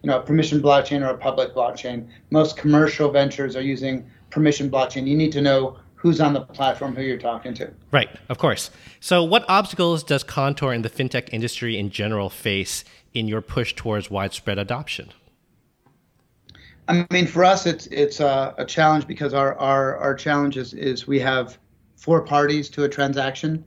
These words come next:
Speaker 2: Mm-hmm.
Speaker 1: We have a buyer, seller, buyer's bank, and seller's bank. So you have to get them all together at one time to do a transaction.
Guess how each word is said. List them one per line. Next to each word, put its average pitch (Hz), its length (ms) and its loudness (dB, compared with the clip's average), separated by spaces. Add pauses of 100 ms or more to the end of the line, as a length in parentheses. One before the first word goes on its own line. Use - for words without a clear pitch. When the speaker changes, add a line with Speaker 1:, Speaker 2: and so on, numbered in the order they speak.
Speaker 2:
Mm-hmm. 95 140 -6
Speaker 1:
We 151 40 2
have 123 100 -2
a 135 60 -2
buyer, 143 360 4 (140)
seller, 147 400 -2
buyer's 139 340 2
bank, 143 220 -6
and 139 120 -8
seller's 147 320 -4
bank. 151 360 -2 (320)
So - 160 -6
you 147 120 2
have 156 200 0
to 165 80 -4
get 147 220 -2
them 147 340 -6 (100)
all 156 220 2
together 147 440 -2
at 139 80 -6
one 139 220 -2
time 143 300 0
to 135 100 -12
do 139 120 2
a 131 60 2
transaction. 131 680 -2